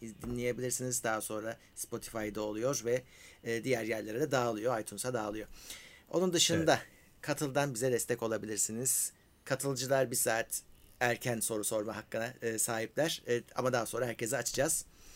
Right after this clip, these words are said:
Speaker 1: E, onun dışında
Speaker 2: Evet.
Speaker 1: bizi tabii ki yine Twitch'ten de takip edebilirsiniz. Orada da yayınlarımız sürüyor ve Prime'larınıza talibiz. Böyle.
Speaker 2: Evet.
Speaker 1: Evet,
Speaker 2: Grip
Speaker 1: bugün
Speaker 2: arkadaşlar varmış. Geçmiş olsun hepsine.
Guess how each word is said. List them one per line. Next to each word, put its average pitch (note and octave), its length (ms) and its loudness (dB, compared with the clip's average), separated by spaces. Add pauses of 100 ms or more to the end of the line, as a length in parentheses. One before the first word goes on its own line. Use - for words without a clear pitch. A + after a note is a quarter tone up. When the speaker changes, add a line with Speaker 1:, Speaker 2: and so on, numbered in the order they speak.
(300)
Speaker 1:
E, B2 140 0
onun D#3+ 280 2
dışında C#3+ 400 2
Speaker 2:
Evet. C3 80 0
Speaker 1:
bizi B2+ 140 -4
tabii B2+ 220 0
ki D3 100 -4
yine C3 120 2
Twitch'ten A#2+ 420 -2
de A2+ 60 -4
takip B2 320 -2
edebilirsiniz. C3 460 2
Orada A#2 340 2
da - 200 -6
yayınlarımız A2+ 500 -2
sürüyor C3 540 2
ve B2 320 6
Prime'larınıza G#2+ 680 -4
talibiz. C3+ 800 2 (400)
Böyle. C3+ 320 4 (1400)
Speaker 2:
Evet. F#2 240 -6 (1300)
Speaker 1:
Evet, D#3 240 2
Speaker 2:
Grip A#2 140 2
Speaker 1:
bugün A#2 220 6
Speaker 2:
arkadaşlar A2 560 2
varmış. G2+ 440 0
Geçmiş - 420 0
olsun A2 380 0
hepsine. G2 460 0